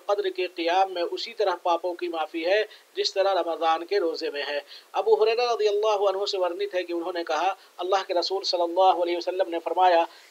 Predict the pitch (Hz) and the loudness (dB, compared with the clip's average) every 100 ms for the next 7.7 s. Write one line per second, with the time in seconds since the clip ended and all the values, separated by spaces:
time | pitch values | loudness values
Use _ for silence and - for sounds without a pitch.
0 | - 208 196 180 - 208 202 180 175 202 | 2 4 6 2 2 -6 -6 -4 2 2
1 | 202 185 170 175 185 - 165 165 214 220 | 2 -4 -2 2 0 0 -2 -2 -4 -2
2 | 202 175 175 - 165 196 175 165 - 196 | -4 -4 -2 4 4 6 4 4 2 2
3 | 175 175 170 - - 175 196 185 180 - | 4 0 -2 -12 0 6 6 4 0 2
4 | 202 190 185 180 170 170 170 190 185 170 | 2 2 -2 -2 0 2 2 -2 -4 -2
5 | 170 151 151 160 170 - _ 185 - 190 | 2 2 2 0 -2 -6 _ -10 -2 -2
6 | 190 202 214 208 175 175 - - 180 180 | -2 0 0 4 6 6 4 0 2 4
7 | 170 156 156 147 139 135 135 | 2 -2 -4 -2 -2 -2 -8